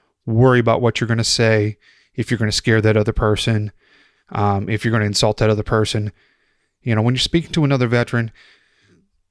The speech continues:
you kinda have that shared, um, uh, that shared background, uh, and, and you can speak more freely. Now, with you, man,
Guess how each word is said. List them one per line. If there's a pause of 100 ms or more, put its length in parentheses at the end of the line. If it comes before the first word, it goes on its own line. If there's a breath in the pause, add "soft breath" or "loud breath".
you
kinda
have
that
shared,
um,
uh,
that
shared
background, (600)
uh,
and,
and
you
can
speak
more
freely.
Now,
with
you,
man,